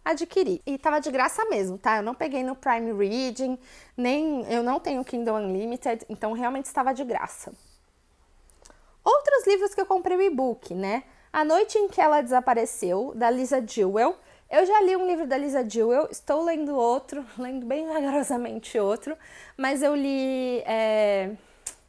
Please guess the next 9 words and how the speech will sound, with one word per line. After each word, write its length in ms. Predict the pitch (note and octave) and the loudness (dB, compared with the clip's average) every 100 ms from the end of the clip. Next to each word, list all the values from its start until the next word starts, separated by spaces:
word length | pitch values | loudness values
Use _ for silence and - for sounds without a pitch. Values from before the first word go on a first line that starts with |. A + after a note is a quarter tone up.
| _ - _ _ - - - | _ -18 _ _ -20 -20 -14
em 320 | C4 B3 A#3 | -8 -6 -8
inglês 400 | A3 B3 C4 C4 | -6 -4 -4 -4
é 120 | B3+ | -4
The 100 | B3+ | -6
Family 400 | B3 A#3 B3 B3+ | -6 -6 -4 -4
Upstairs. 720 | B3 - - - F#3 F3+ F3+ - - - - _ _ _ _ _ - - _ | -6 -10 -14 -8 -8 -8 -12 -18 -18 -20 -20 _ _ _ _ _ -20 -20 _
A 100 | C4+ | -2
Família 340 | C4+ C#4+ C#4+ E4+ | -2 -2 0 2
Perfeita 720 | E4+ D#4+ - G3+ G#3+ D4+ | 2 0 0 0 0 0